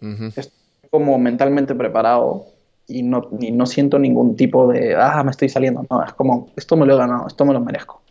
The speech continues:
Speaker 2: ¿no?
Speaker 1: Claro.
Speaker 2: Y, y, y es un premio al esfuerzo de toda la semana, ¿no?
Speaker 1: Sí, y es bien,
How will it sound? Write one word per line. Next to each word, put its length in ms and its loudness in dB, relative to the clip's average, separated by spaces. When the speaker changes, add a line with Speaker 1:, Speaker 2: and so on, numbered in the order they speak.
Speaker 2:
¿no? 180 -6
Speaker 1:
Claro. 340 -6
Speaker 2:
Y, 180 -2
y, 380 -2
y 40 2
es 100 0
un 160 4
premio 300 2
al 60 4
esfuerzo 380 -2
de 80 0
toda 160 -8
la 60 -14
semana, 420 -18
¿no? 180 -12
Speaker 1:
Sí, 160 -12
y 280 -6
es 100 -8
bien, 880 -12